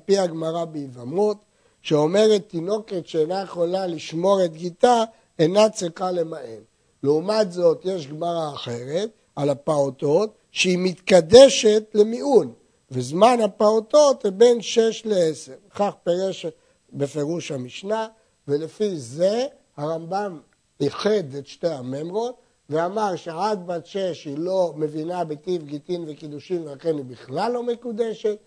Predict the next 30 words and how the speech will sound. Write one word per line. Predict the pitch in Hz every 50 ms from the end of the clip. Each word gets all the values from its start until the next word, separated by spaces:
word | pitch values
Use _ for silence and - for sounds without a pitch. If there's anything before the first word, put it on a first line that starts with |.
| _ _ _ _ _ _ -
ומשש | 135 135 143 147 135 - - 226 220 208 180 147 -
ועד | 160 151 151 160 165 208
עשר | 247 269 269 - - - 220 202 190 170
זה | 165 180 185
עונת | 180 170 165 180 185 180 170 -
הפעוטות, | 170 160 - - 185 190 196 196 - - - 294 285 285
שאז | - - 196 202 220 233 196 -
תלוי | - 202 196 202 208 208
אם | 190 180
היא | 170 165
מבחנת | 160 156 143 143 - - 202 226 214 196 175 - -
או | 143
לא | 147 165 165
מבחנת, | 156 139 131 131 - 202 226 262 294 285 277 285 - _ _ _ _ _ -
ואם | 131 151 208 233
היא | 226 226
מבחנת | 226 233 240 233 208 - - 277 320 320 285 233 -
היא | 214 202
מקודשת | 190 175 208 190 185 233 240 220 - 254 214 - -
למיעון, | 208 208 214 226 240 240 233 220 220 233 240 233 - 196 233 233 208 165 139 123 123
מדרבנן | 147 160 156 170 160 175 170 160 165 170 190 226 247 254 247 208
ורק | 185 170 165 175 196 208 220 220 214 - _ _ _ _ _ - 147
למיעון. | 156 160 143 120 107 - _ _ _ _ _ _ _ -
הרב | 160 185 208 208 202 190 208
עובדיה | 202 202 190 170 - _
חולק, | - - 147 139 143 165 196 214 214 208 - _ _ _ _ _ _ -
ויש | 147 151 160 156 - -
לו | 156 151 139
הסבר | 127 120 131 139 147 143 139 131
אחר | - - 135 127 127